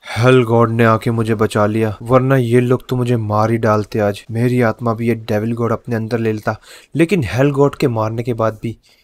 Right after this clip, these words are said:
ये डेविल गॉड बच के निकल गया। अगर वो यहीं पर पड़ा होता इस टाइम भी, तो मैं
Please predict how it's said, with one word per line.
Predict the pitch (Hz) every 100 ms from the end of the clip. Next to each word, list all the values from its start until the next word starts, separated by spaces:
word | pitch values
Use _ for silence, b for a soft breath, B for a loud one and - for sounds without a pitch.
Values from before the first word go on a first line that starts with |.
| _
ये | 123
डेविल | 113 113 107
गॉड | 110 117 117
बच | 113 110
के | - 113
निकल | 107 107 104
गया। | 107 101 - b b b
अगर | - 135 147
वो | 156
यहीं | 139 107 123
पर | - 135 104 _ b b b _ -
पड़ा | 135 123
होता | 120 - 117
इस | - -
टाइम | 117 117
भी, | 117 110 _ _ _ _ -
तो | 117
मैं | 120 120